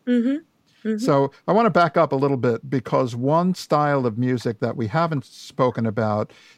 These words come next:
Speaker 2: is classical music, and you are a classically trained pianist. So at what point did you start playing classical music and taking that seriously in terms of study?
Speaker 1: Well, the piano was introduced to me after that eurythmics class. The piano was introduced to me at five.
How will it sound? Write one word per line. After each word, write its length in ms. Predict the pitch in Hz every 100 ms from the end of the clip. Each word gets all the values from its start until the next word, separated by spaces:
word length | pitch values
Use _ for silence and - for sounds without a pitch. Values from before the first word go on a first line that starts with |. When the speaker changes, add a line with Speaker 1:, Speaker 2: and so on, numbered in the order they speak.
| -
Speaker 2:
is 120 | 113
classical 440 | - 180 196 - 127
music, 440 | 113 113 127 - -
and 160 | 123
you 420 | 123 139 147 143 -
are 120 | 131
a 60 | 120
classically 600 | - 123 - - 120 113
trained 480 | - 123 107 107 -
pianist. 460 | 175 151 117 110
So 220 | - 127 123
at 180 | 123 131
what 280 | 139 160
point 360 | - 160 143 139 -
did 220 | 143 120
you 360 | 117 131 131 127 - _
start 680 | - - - 131 123 120 - -
playing 640 | - 156 147 139 131 120
classical 480 | - 151 151 - 139
music 420 | 123 123 120 113 _ _
and 200 | 120 110
taking 300 | 110 123 120
that 240 | 120 127 -
seriously 680 | - 117 117 104 127 117
in 120 | 107 104
terms 460 | - 113 113 104
of 100 | 101
study? 440 | - - 110 101 - _ _ _ _ _ _ _ -
Speaker 1:
Well, 120 | 254
the 80 | 220
piano 420 | 214 262 302 320
was 180 | 262 220
introduced 480 | 226 202 202 240 233
to 60 | 226
me 180 | 226
after 300 | 220 240 -
that 160 | 220 214
eurythmics 500 | 190 220 247 165 -
class. 320 | 165 160 165
The 60 | 170
piano 340 | 208 233 240
was 160 | 202 180
introduced 400 | 180 175 165 165
to 60 | 160
me 160 | 160
at 100 | 151
five. 600 | - - 170 143 - _